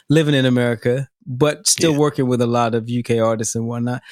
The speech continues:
Speaker 1: what is your
Speaker 2: Yes.
Speaker 1: kind of view of the, um, the U K music scene, and how do you kind of see,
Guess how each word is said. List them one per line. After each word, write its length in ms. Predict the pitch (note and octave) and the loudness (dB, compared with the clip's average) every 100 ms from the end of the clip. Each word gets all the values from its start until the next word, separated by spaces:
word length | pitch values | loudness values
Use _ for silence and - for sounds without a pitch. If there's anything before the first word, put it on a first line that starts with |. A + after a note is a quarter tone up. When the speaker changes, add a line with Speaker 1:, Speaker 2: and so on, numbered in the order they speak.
| - - | -20 -2
Speaker 1:
what 200 | B2+ D#3+ | 0 2
is 140 | F3+ | 2
your 100 | F3+ | 0
Speaker 2:
Yes. 60 | D#3 | 0
Speaker 1:
kind 160 | D3+ D3 | 0 0
of 120 | A#2 | 0
view 380 | A2 B2+ C#3+ B2 | 0 0 0 0
of 260 | A#2 A2 A#2 | -2 -4 -2
the, 180 | A#2 A2+ | -2 0
um, 320 | A2 A2+ - _ | -2 -4 -8 _
the 120 | A2+ A2 | -6 -2
U 180 | B2 | -2
K 200 | A#2 B2+ | 0 0
music 440 | A#2 A#2 D3 D3+ - | 0 0 0 -2 -4
scene, 220 | - G#2+ | -2 -2
and 120 | G#2+ | -2
how 140 | A2 B2 | -2 -2
do 80 | B2 | 0
you 180 | B2 | -2
kind 220 | A#2 B2 A#2 | -2 -2 -2
of 120 | A2 - - - - | -4 -12 -20 -20 -4
see, 880 | - - - C3 C#3+ C3+ A#2+ C3+ | 0 0 2 0 0 0 -2 -6